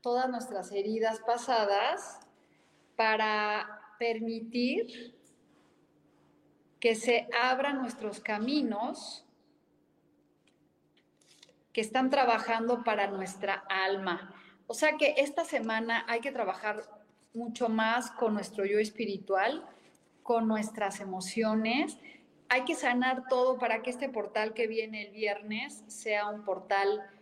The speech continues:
muy sanador, muy, que te puedas conectar, pero ya sin, sin esas cosas que nos estorban. Y bueno, vamos a ver aquí, aquí vamos a empezar.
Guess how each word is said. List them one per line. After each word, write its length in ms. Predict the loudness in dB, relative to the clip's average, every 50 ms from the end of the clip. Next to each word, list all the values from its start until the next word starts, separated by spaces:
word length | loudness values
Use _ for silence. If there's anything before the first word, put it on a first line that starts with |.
| -20 -20 _ _
muy 320 | 0 2 2 4 2 2
sanador, 800 | 0 0 0 0 0 2 2 2 2 2 2 2 2 0 -4 -12 -14 -16 -18 -20 _ _ _ _ 0
muy, 840 | 2 2 4 4 4 4 4 4 4 2 0 0 -4 -6 -10 -12 -6 -4
que 120 | -2 -2
te 100 | 0 0
puedas 340 | 2 4 6 6 6 4 2
conectar, 600 | 0 -2 -2 -2 -4 -2 0 2 2 2 2 2
pero 180 | 2 4 4 4
ya 220 | 4 4 4 2
sin, 680 | 0 -2 -2 0 -2 -2 -6 -10 -12 -16 -18 -20 -20 _ _ _
sin 260 | -12 -6 -4 -2 0
esas 320 | 0 0 0 0 -2 -2 -2
cosas 400 | -4 -4 -2 0 0 -2 -2 -2
que 220 | -2 -2 0 0
nos 260 | -2 -6 -6 -8 -8
estorban. 640 | -8 -10 -6 -2 2 4 4 4 4 2 0 0 -2 -8 -14 -20 -20 -20 -20 -20 -20 -20 _ -2
Y 80 | 2
bueno, 220 | 4 4 4 6 6
vamos 260 | 6 6 4 4 2
a 80 | 2 2
ver 180 | 4 4 2
aquí, 680 | 2 0 -2 -4 -8 -8 -6 -6 -6 -8 -10 -12 -16 -20 -20 _ _ _ _ _ _ _ _ _ _ _ _ _ _ _ _ _ _
aquí 400 | -2 -2 -2 -2 -4 -6 -4 0
vamos 260 | 0 0 0 -2 -4 -6
a 60 | -8
empezar. 680 | -6 -4 -4 -4 -4 -4 -2 -2 0 2 2 0 -2